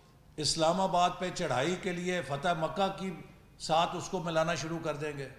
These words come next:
आप क्या कर रहे हैं? ना मजहब का पता है आपको,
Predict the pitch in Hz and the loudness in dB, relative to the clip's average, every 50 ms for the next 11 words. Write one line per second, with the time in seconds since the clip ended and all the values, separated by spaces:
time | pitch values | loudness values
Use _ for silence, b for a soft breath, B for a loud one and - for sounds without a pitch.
0 | - - - - - - - - - - - - - - - 120 165 202 - - | -20 -20 -20 -20 -20 -20 -20 -20 -20 -20 -20 -20 -18 -10 -4 -2 0 0 0 -4
1 | - - 202 214 233 233 240 262 254 247 240 240 233 202 180 185 190 165 135 160 | -4 0 0 2 2 2 0 -2 -2 -2 -2 -2 -2 0 0 0 0 2 0 2
2 | 156 214 226 226 - 226 220 220 202 196 208 208 202 196 190 185 185 - 190 | 2 2 0 2 0 0 0 0 -2 0 2 4 4 4 4 2 0 -2 -4